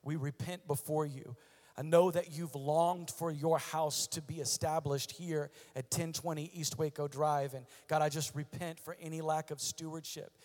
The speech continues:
not only of us, but anybody that came before us." And I felt the Holy Spirit say, "It's not stewardship that's the problem. It's not stewardship that's been lacking. The root is a lack of reverence."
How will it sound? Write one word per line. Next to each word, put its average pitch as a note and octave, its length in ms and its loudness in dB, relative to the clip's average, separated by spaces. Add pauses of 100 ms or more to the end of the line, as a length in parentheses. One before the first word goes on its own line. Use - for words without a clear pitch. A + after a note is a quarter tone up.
(300)
not C#3+ 160 2
only E3 320 2
of C#3+ 140 -2
us, E3 220 4
but D3+ 140 -2
anybody E3 480 -2
that D3+ 160 -4
came E3 280 -6
before D#3+ 420 2
us." C3 340 0 (680)
And D#3+ 100 2
I E3 80 6
felt G3 280 8
the F#3 80 6
Holy E3+ 280 2
Spirit E3+ 360 2
say, E3 160 2
"It's D#3+ 160 -2
not F3 180 2
stewardship E3+ 640 -2
that's D3+ 240 -2
the D3 120 -2
problem. C#3+ 580 2
It's B2 220 -6
not D3+ 160 -4
stewardship E3+ 680 -2
that's D#3 180 -4
been D3+ 180 -2
lacking. D3+ 520 0 (220)
The D3+ 120 6
root E3 320 4 (120)
is C3 140 0
a C#3+ 60 2
lack C3 260 0
of A#2 160 -8
reverence." - 640 -6